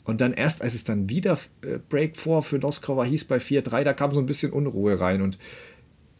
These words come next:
ich glaube aber auch nicht, wo ich sag, auch jetzt nicht nur Swiatek, sondern wirklich beeindruckend von Noskova war, ich hätte ihr nicht zugetraut, dass sie das so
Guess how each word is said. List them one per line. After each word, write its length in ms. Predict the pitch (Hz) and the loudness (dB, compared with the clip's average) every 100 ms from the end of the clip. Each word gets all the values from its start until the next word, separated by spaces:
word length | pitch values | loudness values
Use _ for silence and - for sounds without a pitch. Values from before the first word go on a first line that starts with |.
| - | -16
ich 140 | - | -2
glaube 220 | 127 151 | 4 6
aber 180 | 151 - | 6 6
auch 180 | 151 - | 4 6
nicht, 200 | 180 - | 2 6
wo 80 | 139 | 4
ich 120 | - | 4
sag, 260 | 139 147 - | 0 0 0
auch 160 | 131 | 0
jetzt 160 | 131 - | 0 0
nicht 200 | 147 - | -2 -2
nur 100 | 127 | -4
Swiatek, 460 | - 123 160 160 | 0 0 2 0
sondern 220 | 156 131 120 | -2 -4 -2
wirklich 300 | 139 123 - | -4 -6 -4
beeindruckend 500 | 104 135 135 131 - | -2 -2 -2 -6 -4
von 180 | 107 | -2
Noskova 560 | 101 180 - 107 101 95 | 2 0 0 0 0 2
war, 320 | 98 120 160 - - _ _ _ - | 2 2 -2 -10 -20 _ _ _ -10
ich 140 | - | 0
hätte 140 | 165 123 | 4 6
ihr 80 | |
nicht 200 | 127 160 | 4 2
zugetraut, 520 | - 170 165 131 147 135 | 0 2 2 2 0 0
dass 120 | - | -2
sie 100 | 117 | -2
das 300 | 110 - - | -2 -2 0
so 160 | 147 | -2